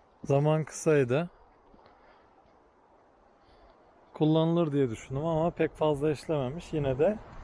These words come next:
bozayı bize güzel görüntüler vermiş. İki cihazı kontrol ettik arkadaşlar. Ee, benimle birlikte bu yolculukta olduğunuz için çok teşekkür ederim hepinize.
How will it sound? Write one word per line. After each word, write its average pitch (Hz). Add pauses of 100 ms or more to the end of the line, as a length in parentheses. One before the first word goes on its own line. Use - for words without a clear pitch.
(280)
bozayı 160
bize 143
güzel 156
görüntüler 147
vermiş. 117 (1400)
İki 175
cihazı 160
kontrol 165
ettik -
arkadaşlar. 123 (260)
Ee, 123
benimle 160
birlikte 165
bu 156
yolculukta 147
olduğunuz 151
için 175
çok 165
teşekkür 135
ederim 117
hepinize. 113